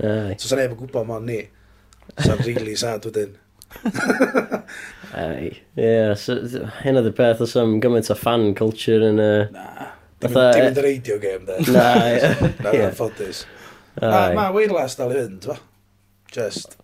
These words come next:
Speaker 1: O, yndi. O, yndi. Definitely. Be ti'n feddwl o Radio Cymru mwy?
Speaker 2: Radio Cymru mwy, oedd dweud, ma' 'na, ma'n briliant bod yn peth, ac o to, ond yr unig beth sy'n biti fo, bod nhw'n, 'sa'm guarantee bod nhw'n cario ymlaen ar hyn o bryd, lly.
Speaker 1: Ie, ma' hynna'n,
Speaker 2: Mae hynny'n
Speaker 1: ma' hynna'n
Speaker 2: risau.
Speaker 1: worrying, rili, yndi.
Speaker 2: So,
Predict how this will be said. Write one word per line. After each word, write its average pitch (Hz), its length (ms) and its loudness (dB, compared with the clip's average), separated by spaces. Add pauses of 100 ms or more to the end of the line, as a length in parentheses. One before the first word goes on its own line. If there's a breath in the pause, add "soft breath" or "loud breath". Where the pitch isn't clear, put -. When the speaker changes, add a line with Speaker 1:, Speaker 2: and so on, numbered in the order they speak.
(140)
Speaker 1:
O, 135 220 0
yndi. 95 180 0 (180)
O, 104 200 -2
yndi. 107 220 -4 (260)
Definitely. 107 460 -4 (320)
Be 123 100 -6
ti'n 120 100 -2
feddwl 120 160 4
o 120 140 2
Radio 120 260 2
Cymru 123 300 2
mwy? 123 280 2 (400 soft breath)
Speaker 2:
Radio 156 200 -8
Cymru 190 240 -4
mwy, 202 260 4
oedd 165 240 -14
dweud, 202 240 0
ma' 180 140 -4
'na, 180 120 -2 (540)
ma'n 170 220 -6
briliant 175 400 -2
bod 180 160 -6
yn 175 80 -12
peth, 196 180 -2
ac 131 80 -10
o 135 60 -12
to, 156 140 -2 (100)
ond 139 240 -12
yr 143 100 -10
unig 160 140 -6
beth 165 220 -2 (160)
sy'n - 220 -16
biti 180 360 -8
fo, 120 160 0
bod 127 180 -8
nhw'n, 120 240 -10 (380 soft breath)
'sa'm 127 160 -6
guarantee 135 400 -4
bod 127 160 -8
nhw'n 113 80 -10
cario 120 180 -4
ymlaen 123 300 -8
ar 101 100 -10
hyn 110 80 -8
o 101 60 -14
bryd, 101 160 -10
lly. - 140 -12 (100)
Speaker 1:
Ie, 110 160 4
ma' 104 80 4
hynna'n, 101 80 4
Speaker 2:
Mae 104 100 4
hynny'n 92 220 2
Speaker 1:
ma' 98 80 2
hynna'n 101 80 4
Speaker 2:
risau. 98 160 4
Speaker 1:
worrying, 98 260 4
rili, 104 220 4
yndi. 92 340 2
Speaker 2:
So, 131 140 2